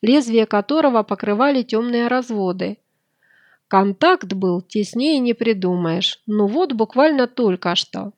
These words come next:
Даже протереть не успел». «Сойдёт», невозмутимо сказала Маринка. «Ну как будем гадать?»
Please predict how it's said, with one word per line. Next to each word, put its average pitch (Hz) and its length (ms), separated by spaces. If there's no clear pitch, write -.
Даже 208 300
протереть 220 600
не 180 140
успел». 190 600
«Сойдёт», 220 800
невозмутимо 202 840
сказала 190 520
Маринка. 196 760
«Ну 190 360
как 294 300
будем 254 360
гадать?» 185 580